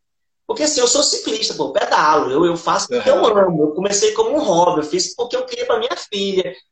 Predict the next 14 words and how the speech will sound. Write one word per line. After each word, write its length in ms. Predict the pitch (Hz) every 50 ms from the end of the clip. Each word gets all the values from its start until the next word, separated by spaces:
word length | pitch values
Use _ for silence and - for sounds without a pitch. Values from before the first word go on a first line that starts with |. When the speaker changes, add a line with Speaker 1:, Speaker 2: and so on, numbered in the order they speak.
| _ _
Speaker 1:
e 60 | 165
o 40 | 165
negócio 380 | 190 196 190 196 208 208 208 -
foi 120 | 220 226
fluindo, 280 | - - 226 220 220 214 208
e 120 | - 226
hoje 200 | 226 226 220 -
eu 140 | 262 262 262
vivo 280 | 202 233 240 240 - -
de 120 | - 285
renda 380 | 277 208 190 190 208 214 277 359
disso, 300 | - 330 269 - - -
é 40 | 165
diferente. 680 | 156 - - - - - 302 - 175 147 - - -